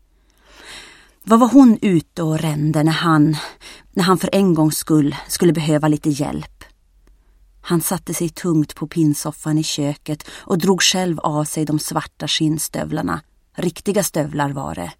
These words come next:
inga näbbskor. Han klädde sig inte som en lappgubbe, inte som en finne heller.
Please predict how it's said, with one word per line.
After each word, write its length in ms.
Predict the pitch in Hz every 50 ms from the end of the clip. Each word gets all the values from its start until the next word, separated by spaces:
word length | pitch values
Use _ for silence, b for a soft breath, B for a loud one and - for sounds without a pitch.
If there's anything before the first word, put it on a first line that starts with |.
| _ _
inga 260 | - 175 160 165 180 185
näbbskor. 640 | 185 160 139 139 - - - - - 160 165 165 - B B B B B
Han 140 | - 170 160
klädde 260 | - 175 175 165 170
sig 140 | - - 175
inte 180 | 156 151 -
som 140 | - 175 180
en 120 | 180 180 190
lappgubbe, 680 | 190 - - - 170 156 151 160 156 151 147 - 143 147
inte 220 | 156 156 - 170
som 140 | - 196 190
en 100 | 180 180
finne 460 | - - - - 185 143 143 147 151
heller. 480 | 123 143 147 147 165 156 - - -